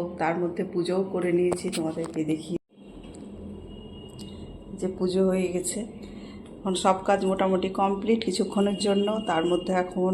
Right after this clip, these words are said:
সাড়ে এগারোটা পার হয়ে গেছে, গুনগুন আসবে। তো একটু নিচে যাব। নিচে যাওয়ার আগে মনে পড়লো, এই যে জামা কাপড়গুলো ধোয়া হয়েছে কিন্তু মেলা হয়নি, তো জামা কাপড়গুলো এখন মেলে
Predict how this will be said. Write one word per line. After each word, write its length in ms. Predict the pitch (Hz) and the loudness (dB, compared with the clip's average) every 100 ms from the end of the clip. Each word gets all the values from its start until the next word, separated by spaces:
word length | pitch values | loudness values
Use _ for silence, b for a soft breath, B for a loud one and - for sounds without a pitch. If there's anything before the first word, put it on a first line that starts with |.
| 185 - - - | 2 -2 -6 -2
সাড়ে 200 | 160 160 | 2 4
এগারোটা 340 | 165 170 170 180 175 | 4 4 2 0 2
পার 140 | 135 165 | 4 4
হয়ে 120 | 170 165 | 2 2
গেছে, 180 | 170 - 160 | -2 -2 6
গুনগুন 380 | 160 165 170 175 160 | 8 8 6 4 4
আসবে। 300 | 160 - 202 - B B B B - | 2 -2 -6 -6 B B B B 0
তো 80 | 180 180 | 4 6
একটু 140 | 180 190 | 4 6
নিচে 180 | 190 190 190 | 6 6 6
যাব। 160 | 185 180 233 - - - - - - - - - - - - | 4 4 2 0 -10 -12 -14 -12 -12 -12 -12 -14 -16 -16 -6
নিচে 220 | 226 233 240 | -2 4 10
যাওয়ার 200 | 240 240 233 | 12 12 12
আগে 120 | 233 233 | 10 10
মনে 140 | 226 220 | 10 12
পড়লো, 260 | 220 220 220 214 | 12 12 12 12
এই 60 | 208 | 12
যে 60 | 214 | 12
জামা 200 | 208 196 196 | 12 8 8
কাপড়গুলো 540 | 196 196 202 202 202 202 202 202 190 | 6 6 4 6 8 10 8 6 0
ধোয়া 220 | 190 190 208 | 4 6 8
হয়েছে 260 | 196 190 214 208 | 6 6 2 2
কিন্তু 300 | 190 185 196 - - B B B 170 | 2 4 4 4 0 B B B 2
মেলা 240 | 175 175 190 | 4 6 6
হয়নি, 300 | 196 190 185 196 | 6 4 4 2
তো 60 | 196 180 | 2 4
জামা 200 | 175 180 | 2 2
কাপড়গুলো 440 | 180 180 180 185 185 180 | -2 -2 -2 0 0 0
এখন 140 | 196 190 | 0 2
মেলে 180 | 175 170 | 2 2